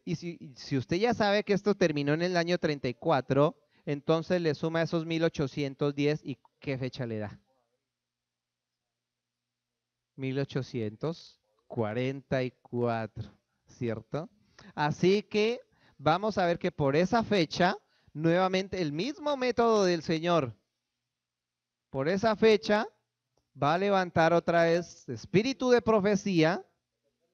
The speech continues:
para poder comenzar a conducir un pueblo profético.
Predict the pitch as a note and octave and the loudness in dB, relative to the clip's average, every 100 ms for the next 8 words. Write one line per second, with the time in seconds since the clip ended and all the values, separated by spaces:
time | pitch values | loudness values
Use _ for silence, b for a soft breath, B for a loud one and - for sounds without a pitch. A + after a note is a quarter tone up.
0 | _ _ _ _ _ _ _ _ _ - | _ _ _ _ _ _ _ _ _ -2
1 | D3+ D3 D#3+ D#3 E3 G3+ A3+ A3+ - G3 | 0 -2 0 2 4 4 2 0 -4 -4
2 | E3+ D#3+ F#3+ G3 F#3+ E3+ E3 D#3 F3+ G3+ | -2 0 0 0 -2 -2 -2 0 2 2
3 | G#3 _ _ _ _ - D3 D3+ D3+ - | -2 _ _ _ _ -6 -4 -4 -6 -4
4 | C3+ C#3+ D3 C#3+ C#3+ - C#3+ C#3 E3+ A#3+ | -2 0 0 -2 -4 -2 -4 0 2 2
5 | G#3 - C#3+ G2+ | -2 0 0 0